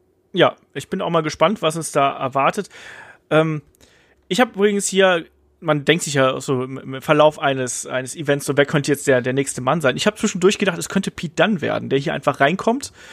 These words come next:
ähm, aus der Begründung heraus, dass man diese F-, Kurzfehde mit Adam Cole jetzt noch mal ein bisschen befeuern möchte. Ne? Also das war so mein, mein Pick hier, dass der sagt, „Komm, wenn ich jetzt eh schon Number One Contender bin,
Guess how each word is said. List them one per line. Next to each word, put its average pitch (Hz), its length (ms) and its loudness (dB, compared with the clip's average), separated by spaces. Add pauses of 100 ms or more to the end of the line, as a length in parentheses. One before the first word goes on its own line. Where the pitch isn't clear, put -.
(320)
ähm, 165 220 0 (260)
aus 180 180 2
der 190 80 4
Begründung 165 400 0
heraus, 165 380 2
dass - 160 -10
man 160 100 0
diese 147 200 -2
F-, - 160 -10 (280)
Kurzfehde 143 640 4
mit 151 160 0
Adam 151 240 2
Cole 254 300 -2
jetzt 151 160 -4
noch 123 100 -8
mal 123 80 0
ein 120 80 -2
bisschen 131 340 -2 (220)
befeuern 127 460 4
möchte. - 320 -8 (300)
Ne? 143 100 -8
Also 156 320 -6
das - 180 -10
war 170 80 6
so 160 80 2
mein, 151 380 2 (260)
mein 156 200 4
Pick - 260 -8
hier, 135 240 -2
dass 135 140 -2
der 151 120 2
sagt, 156 220 4
„Komm, 196 280 -2
wenn 160 140 -2
ich 165 80 -6
jetzt 170 100 -8
eh 180 120 -6
schon - 120 -4
Number 151 180 4
One 147 100 6
Contender 160 400 0
bin, 135 200 -2